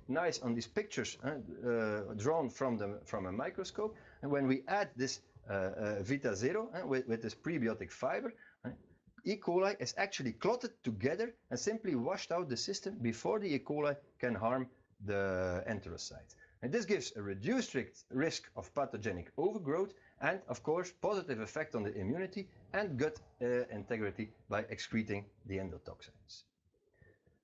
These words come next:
Then, uh, third mode of action is fortifying the gut barrier with a natural antioxidant. Uh, how does this work? And you can see this very nice in, uh, the,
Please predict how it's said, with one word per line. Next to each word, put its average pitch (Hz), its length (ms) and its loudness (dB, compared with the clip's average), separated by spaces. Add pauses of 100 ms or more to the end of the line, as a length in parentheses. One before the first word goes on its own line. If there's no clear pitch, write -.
(260)
Then, 143 220 2 (280)
uh, 85 360 0 (180)
third 190 340 2
mode 117 200 2
of 98 140 0
action 113 400 -2
is 107 100 -8
fortifying 143 840 0
the 113 100 0
gut 110 280 0
barrier 82 380 -4 (200)
with 113 120 2
a 113 60 4
natural 127 380 2 (100)
antioxidant. 165 800 -6 (320)
Uh, 139 120 -4
how 175 220 2
does 123 200 0
this 95 220 -8
work? 123 320 0 (160)
And 147 100 0
you 156 80 2
can 135 120 0
see 180 160 -4
this 151 160 -2
very 156 260 2
nice 131 360 2 (300)
in, 143 240 2 (200)
uh, 85 520 2
the, 98 380 6